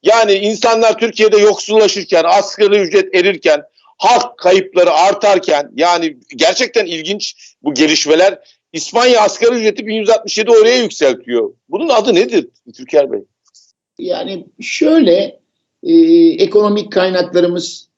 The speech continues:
Speaker 2: fitursuzca, e, yok ediliyor.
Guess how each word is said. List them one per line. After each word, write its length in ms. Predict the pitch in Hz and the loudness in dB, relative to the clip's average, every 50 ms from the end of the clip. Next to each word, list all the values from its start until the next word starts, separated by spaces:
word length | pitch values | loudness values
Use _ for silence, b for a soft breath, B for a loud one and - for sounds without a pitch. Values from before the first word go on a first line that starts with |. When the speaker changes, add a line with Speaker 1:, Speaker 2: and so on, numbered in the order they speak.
| _ _ _ _ _ _ _ _ _ _ _ _ _ _ _ _ _ _ _ _ | _ _ _ _ _ _ _ _ _ _ _ _ _ _ _ _ _ _ _ _
Speaker 2:
fitursuzca, 1400 | - - - - - - - 208 214 170 - - - - 240 277 262 220 160 143 151 165 165 165 156 - - - _ _ _ _ _ _ _ _ _ _ _ _ | -18 -16 -16 -14 -14 -10 -8 -6 -6 -6 -6 -6 -4 0 2 2 2 2 0 0 2 2 2 2 0 -6 -12 -20 _ _ _ _ _ _ _ _ _ _ _ _
e, 120 | - 147 147 147 143 143 143 143 143 139 139 139 131 127 123 - 156 - - 156 | -8 -6 -4 -4 -4 -4 -4 -4 -4 -4 -4 -2 -2 -2 -2 -2 -2 -2 0 2
yok 220 | 175 208 202 208 | 2 2 2 0
ediliyor. 540 | 196 165 127 131 113 110 110 113 117 113 | -2 -2 -2 -2 0 0 0 -2 -2 -6